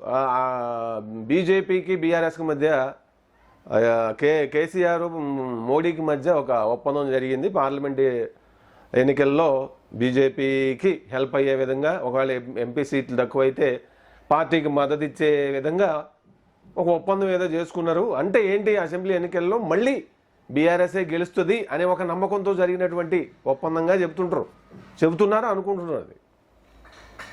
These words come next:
అప్పటి పరిస్థితి కూడా అప్పుడు అట్లనే ఉన్నది, of course. సరే, అయితే మొత్తం మీద రాజకీయంలో ఎప్పుడు కూడా పరస్పర అవకాశాలు, పరస్పర, ఆ, లాభాలు నష్టాలే ఉంటాయి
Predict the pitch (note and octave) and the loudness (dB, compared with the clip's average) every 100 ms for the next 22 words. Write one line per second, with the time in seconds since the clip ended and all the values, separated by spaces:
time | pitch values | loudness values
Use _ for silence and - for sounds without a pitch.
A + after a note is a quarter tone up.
0 | - - - - - - - D#3 F3 G3 | -20 -18 -16 -6 2 4 4 2 2 2
1 | A#3+ G#3+ C#3 - _ _ _ - C#3 A3 | 4 4 0 -6 _ _ _ 2 4 4
2 | F#3+ G#3 G3 D#3 C#3+ - - D3 F3+ G3 | 2 2 2 2 -4 -8 -2 0 2 2
3 | F3+ F3 F3 E3 - - A#2+ - C#3+ D3+ | 0 -2 -4 -6 -12 -14 -12 -4 -4 -4
4 | - - _ _ - - - - - - | -10 -20 _ _ -20 -20 -20 -20 -20 -20
5 | - - - - - - - - - - | -20 -18 -18 -16 -16 -16 -18 -14 -12 0
6 | G#3+ C4 D#3+ G#3 A#3+ E3+ E3 A#3 A#3+ A3+ | 2 4 2 2 2 2 0 0 0 0
7 | F3+ F#3 G3+ G#3 G3 G3 F#3+ F#3 G3+ F3+ | -2 -4 -4 -2 -2 -2 -2 0 0 -2
8 | D#3+ - F#3 F3+ E3 E3 E3+ E3 E3 E3+ | -6 -4 0 0 0 -2 -6 -4 -4 -4
9 | F#3 - _ _ _ _ _ _ _ - | -6 -10 _ _ _ _ _ _ _ -20
10 | - - - - - - - - D3+ F3+ | -20 -20 -20 -20 -20 -20 -12 0 0 0
11 | - G3 F#3+ E3 D3+ D#3+ - - - - | 2 2 4 2 0 -4 -10 -18 -20 -18
12 | - - - - A#2 A#2 A#2 A#2 A2+ E3 | -18 -16 -14 -2 2 4 2 2 2 2
13 | E3 G3 G3 F#3+ D#3+ - F3 G3+ E3+ C#3+ | 2 2 2 2 0 0 0 2 -2 -4
14 | C#3 | -6